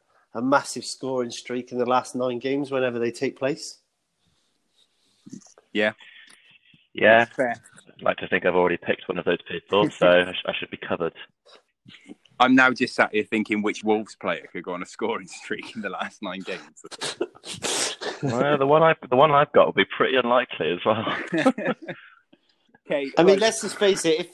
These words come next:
Speaker 1: if someone gets Jimmy Glass on emergency loan for the last game of the season and he scores a winner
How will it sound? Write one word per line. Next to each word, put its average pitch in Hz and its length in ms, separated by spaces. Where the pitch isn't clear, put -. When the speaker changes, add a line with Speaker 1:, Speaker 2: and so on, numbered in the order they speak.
Speaker 1:
if 185 100
someone 208 360
gets 185 260
Jimmy 170 380
Glass 151 440
on 143 120
emergency 139 520
loan 135 320
for 131 140
the 131 80
last 127 320
game 139 180
of 127 80
the 123 80
season 131 460
and 110 100
he 120 60
scores 135 500
a 123 60
winner 127 480